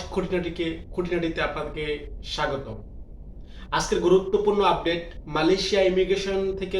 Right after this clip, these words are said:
চালু করেছে নতুন পরিচয়পত্র আই কার্ড। এই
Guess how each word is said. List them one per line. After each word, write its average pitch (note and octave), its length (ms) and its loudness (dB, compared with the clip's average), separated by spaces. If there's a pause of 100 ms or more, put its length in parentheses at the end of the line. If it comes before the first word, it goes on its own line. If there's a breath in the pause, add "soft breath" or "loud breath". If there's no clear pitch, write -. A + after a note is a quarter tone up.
(120)
চালু D#3+ 260 2
করেছে F3 240 -2 (160)
নতুন D#3 220 -2 (120)
পরিচয়পত্র D3+ 560 -4 (280)
আই C3+ 180 0
কার্ড। G#2+ 200 -6 (1080)
এই F#3 80 10